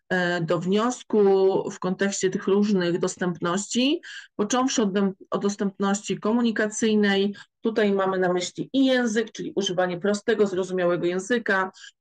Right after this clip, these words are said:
unikanie skomplikowanych terminów. Em, to, co nas dotyka bardzo mocno, szanowni państwo, to właśnie ta taka nowomowa unijna. My używamy często żargonu, używamy slangu, który jest zrozumiały dla nas jako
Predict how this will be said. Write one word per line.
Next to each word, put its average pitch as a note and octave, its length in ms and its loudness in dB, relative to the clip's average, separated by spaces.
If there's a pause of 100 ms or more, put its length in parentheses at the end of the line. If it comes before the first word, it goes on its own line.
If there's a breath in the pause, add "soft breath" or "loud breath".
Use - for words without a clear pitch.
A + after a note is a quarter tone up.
unikanie A3 560 2
skomplikowanych F3 760 -4
terminów. A3 760 4 (560 loud breath)
Em, F#3 580 0
to, A3+ 220 2 (200)
co - 160 -2
nas G3+ 200 0
dotyka F#3+ 380 -2
bardzo F3 320 0
mocno, G3 320 0
szanowni F3+ 440 -2
państwo, F#3+ 460 -2
to F#3 200 -2 (120)
właśnie F#3 240 -4
ta E3+ 100 -4
taka F#3 200 0
nowomowa F#3 680 2
unijna. E3+ 580 0 (380 loud breath)
My G3+ 140 0
używamy G#3 560 2
często G3 460 0
żargonu, G3 680 2
używamy F#3+ 440 -2
slangu, G3 720 0 (320 loud breath)
który G#3 200 0
jest G#3 360 2
zrozumiały G3+ 760 2
dla G3 260 0
nas F#3 280 -2
jako F3+ 460 -2